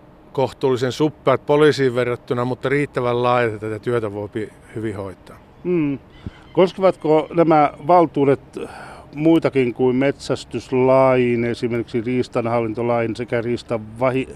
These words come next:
Speaker 2: riistavahinkolain valvomista? Voiko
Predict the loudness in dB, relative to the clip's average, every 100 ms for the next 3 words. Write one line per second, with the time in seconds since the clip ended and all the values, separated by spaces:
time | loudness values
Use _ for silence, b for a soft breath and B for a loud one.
0 | -8 -6 -4 -2 0 -2 -2 -4 -2 -4
1 | -8 B B B B B -8 2 4 4
2 | 0 -4 -4 -2 -2 -4